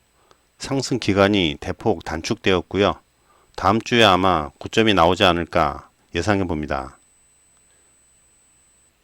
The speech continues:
이번에는 오리엔탈 전공인데요.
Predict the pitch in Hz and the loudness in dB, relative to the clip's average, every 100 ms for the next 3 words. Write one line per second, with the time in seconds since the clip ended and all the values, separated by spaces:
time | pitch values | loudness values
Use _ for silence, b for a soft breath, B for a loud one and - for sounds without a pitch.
0 | - 101 120 123 120 131 131 107 95 104 | -6 2 4 4 2 2 0 -2 -2 0
1 | 123 117 120 110 - 92 92 87 82 90 | 0 0 0 0 0 -4 -2 -4 -2 -2
2 | 104 | -2